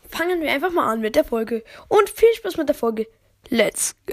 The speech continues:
okay, das hat sich gerade irgendwie mega komisch angehört, aber let's go. Also, Neji, ähm, ist ein Mitglied des Hyuga-Clans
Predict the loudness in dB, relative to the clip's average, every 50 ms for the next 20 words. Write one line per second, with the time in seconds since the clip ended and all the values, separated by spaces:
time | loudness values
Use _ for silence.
0 | -6 -2 -2 0 0 0 0 0 -2 -6 -6 -6 -6 -6 -4 -4 -2 -2 -2 -4
1 | -4 -4 -4 -4 -4 -4 -4 -4 -4 -6 -6 -6 -8 -6 -6 -4 -4 -4 0 2
2 | 4 4 4 2 2 2 4 4 4 4 6 6 6 6 4 _ _ _ _ _
3 | _ -20 _ _ _ _ _ _ _ _ -20 -20 _ _ _ 0 0 0 -2 -6
4 | -14 -16 -18 _ _ _ _ _ -20 -20 -20 -20 -20 -20 -20 -20 -12 -6 -4 -2
5 | -2 -2 -2 0 2 2 2 2 0 -4 -4 -4 -2 -2 -4 -4 -6 -8 -8 -8
6 | -8 -8 -6 -6 -6 -8 -6 -6 -6 -6 -6 -8 -12 -12 -12 -12 -12 -10 -8 -6
7 | -4 -4 -4 -4 -6 -8 -8 -6 -6 -8 -10 -12 -16